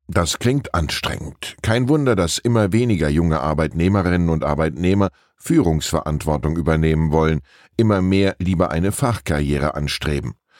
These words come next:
Bereits zweitausendeinundzwanzig prophezeite die Strategieberatung Boston Consulting Group, B C G,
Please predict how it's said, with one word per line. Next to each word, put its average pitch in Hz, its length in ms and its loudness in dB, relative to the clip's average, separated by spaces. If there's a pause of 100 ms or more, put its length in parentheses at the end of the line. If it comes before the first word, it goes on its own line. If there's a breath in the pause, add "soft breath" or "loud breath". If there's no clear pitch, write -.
(240 loud breath)
Bereits 113 400 -2
zweitausendeinundzwanzig 120 1300 0
prophezeite 92 720 0
die 80 160 -2
Strategieberatung 92 1080 -2
Boston 87 400 -2
Consulting 87 680 -2
Group, 82 300 0
B 76 180 0
C 73 240 -4
G, 95 320 0